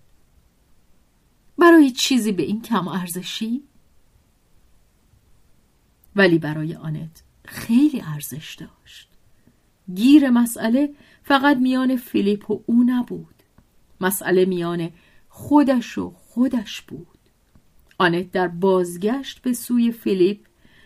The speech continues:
در اعتراف به شکست خود از او، لذتی تند و گس احساس می‌کرد. ولی آنچه مایهٔ هراسش می‌شد، شکستی عمیق‌تر و درونی‌تر بود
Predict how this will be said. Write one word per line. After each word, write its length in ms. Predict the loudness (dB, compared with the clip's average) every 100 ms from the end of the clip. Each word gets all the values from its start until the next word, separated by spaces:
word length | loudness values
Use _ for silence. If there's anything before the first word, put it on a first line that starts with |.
| _
در 180 | -2 -2 -2 2
اعتراف 760 | 2 2 -2 -4 -2 -2 -2
به 160 | -4 -2
شکست 540 | -4 -4 -4 -4 -4
خود 260 | -2 -2 -2
از 240 | -6 -6
او، 360 | -4 -2 -4 -10 _ _ _ _ -2
لذتی 720 | 0 0 0 -4 -4 -8 -8
تند 440 | -6 -2 -2 -2 -4
و 160 | -6 -10 _ _ _ _
گس 440 | -4 -2 -4 -10 -10
احساس 640 | -12 -10 -12 -14 -14 -12
می‌کرد. 640 | -14 -14 -18 -20 _ -20 _ _ _ _ _ -2
ولی 200 | 2 2
آنچه 400 | 0 -4 -4 -6 -8 -20 -12 0
مایهٔ 500 | 2 4 2 0 -2
هراسش 800 | -2 0 2 0 -2 -4 -4
می‌شد، 420 | -8 -4 -2 -4 -6 -20 _
شکستی 840 | -8 0 0 0 -4 -4 -6 -8 -4
عمیق‌تر 800 | -2 0 0 -2 -4 -8 -4 0
و 80 | 0
درونی‌تر 760 | 2 2 2 0 -2 -2 -2
بود 300 | 2 0 0